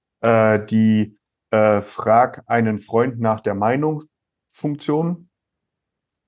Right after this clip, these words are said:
Ähm, Hintergrund ist der, dass Amazon durch interne Tracking-Daten festgestellt hat, dass die Teilen-Funktion in der Amazon-App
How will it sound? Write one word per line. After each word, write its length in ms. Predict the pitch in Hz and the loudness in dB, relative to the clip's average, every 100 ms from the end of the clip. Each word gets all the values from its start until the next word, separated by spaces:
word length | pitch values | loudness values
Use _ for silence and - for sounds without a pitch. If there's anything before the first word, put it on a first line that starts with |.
| - | 0
Ähm, 640 | 120 117 110 110 110 113 _ _ _ _ _ 151 | 2 4 6 4 2 -4 _ _ _ _ _ -4
Hintergrund 460 | 165 147 131 120 | -2 -2 -2 -4
ist 220 | 123 110 110 | -4 -4 0
der, 300 | 123 151 170 | 2 2 -2
dass 200 | 120 117 | -4 -4
Amazon 800 | 123 135 120 117 117 117 120 117 | -4 -2 2 4 4 4 2 -2
durch 280 | 110 - | -4 -4
interne 400 | - - 120 110 | -10 -4 0 0
Tracking-Daten 640 | - 110 131 120 113 110 113 | 0 -2 0 2 2 2 0
festgestellt 600 | 156 - 113 - 104 107 | -2 -2 -8 0 0 0
hat, 220 | 135 - | -4 -6
dass 300 | - 131 117 | -2 -2 -2
die 280 | - 107 101 | 0 0 0
Teilen-Funktion 1120 | - 120 151 139 107 - 107 98 - 107 104 | -2 2 4 2 0 -2 -4 -4 -4 -2 -2
in 120 | - 107 | 0 0
der 220 | 101 - | 0 0
Amazon-App 600 | 107 104 104 101 151 | -2 0 0 0 -2